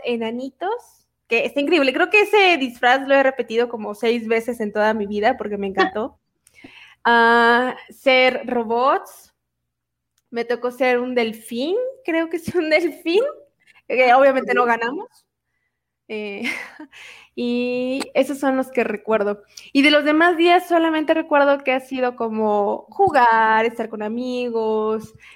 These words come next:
Speaker 1: em, alguna kermés, algún, este, una celebración en la escuela donde te dan dulces, donde te dan, o idas a Six Flags, creo que me llegó a tocar una de ida a Six Flags.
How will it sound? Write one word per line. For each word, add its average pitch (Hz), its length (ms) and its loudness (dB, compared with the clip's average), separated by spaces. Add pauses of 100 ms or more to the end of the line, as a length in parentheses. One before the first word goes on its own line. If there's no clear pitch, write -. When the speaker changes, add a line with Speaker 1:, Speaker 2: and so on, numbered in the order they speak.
(120)
Speaker 1:
em, 208 760 2
alguna 233 440 -2
kermés, 247 1040 -4 (280)
algún, 233 560 -2
este, 208 1080 -4
una 262 220 0
celebración 233 560 0
en 240 80 0
la 240 60 -2
escuela 233 260 2
donde 214 220 0
te 220 140 -4
dan 220 260 0
dulces, 262 800 2
donde 226 260 -6
te 214 180 -4
dan, 226 340 -2 (300)
o 277 60 0
idas 302 280 0
a 247 80 2
Six - 340 -12
Flags, 269 480 0
creo 285 160 -4
que 302 60 -4
me 262 180 -2
llegó 220 180 0
a 233 100 -2
tocar 240 300 -4
una 247 220 -2
de 226 100 0
ida 220 280 -2 (240)
a 220 120 -8
Six - 300 -20
Flags. 294 420 -4